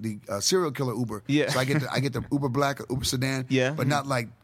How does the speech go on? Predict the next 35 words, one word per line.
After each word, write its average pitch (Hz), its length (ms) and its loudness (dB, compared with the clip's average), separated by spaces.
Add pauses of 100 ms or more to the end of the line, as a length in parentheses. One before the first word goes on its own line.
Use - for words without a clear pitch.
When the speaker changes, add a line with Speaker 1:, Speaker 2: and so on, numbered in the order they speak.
(120)
Speaker 1:
serial 151 320 0
killer. 165 200 2
Speaker 2:
Oh, 143 120 4
if 139 140 -2
you 180 120 -2
go, 180 200 2
if 131 100 0
you're 143 240 0
with 135 200 2
the 147 40 2
basic 139 340 2
Uber, 135 260 2
they're 123 100 2
Speaker 1:
No, 120 80 2
Speaker 2:
definitely 131 160 2
Speaker 1:
no, 123 60 0
Speaker 2:
gonna 117 80 0
Speaker 1:
that's 127 100 0
Speaker 2:
kill 127 80 4
Speaker 1:
serial 127 160 0
Speaker 2:
you. - 60 -6
Speaker 1:
killer. 107 260 -4
Speaker 2:
Okay, 127 240 2
gotcha. 101 300 -4
Speaker 1:
'Cause 139 160 0
I 165 60 4
did 185 160 2
have 147 180 0
Speaker 2:
<laughs> - 0 -
Speaker 1:
one 156 220 0
Uber 139 180 -4
dude 127 160 -2
show 139 160 -2
up, 127 80 -6
his, 101 160 -8